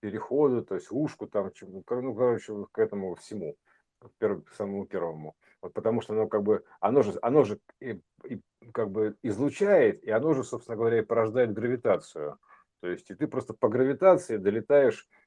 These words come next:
вот, э, как вот несет тебя гравитация, именно ты по этому пути волногенетически долетаешь до точки начала. Вот так вот, пере-, перемещаясь мыслями с одного на другое. Тун-дун-дун-дун-дун. Это вот, э,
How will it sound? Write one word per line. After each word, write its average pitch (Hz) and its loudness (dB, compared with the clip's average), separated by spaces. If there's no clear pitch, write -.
вот, 104 -4
э, 95 -2
как 104 0
вот 104 -4
несет 110 -8
тебя 95 -4
гравитация, 107 -2
именно 127 -4
ты - -12
по 113 -4
этому 101 -4
пути 180 -8
волногенетически 110 -6
долетаешь 101 0
до 92 -10
точки 113 -8
начала. 85 -4
Вот 95 -16
так - -4
вот, 90 -12
пере-, 107 -4
перемещаясь 113 -2
мыслями 98 -10
с - -20
одного 110 -4
на 98 -6
другое. 90 -8
Тун-дун-дун-дун-дун. 110 -12
Это 139 -6
вот, 117 -4
э, 107 -6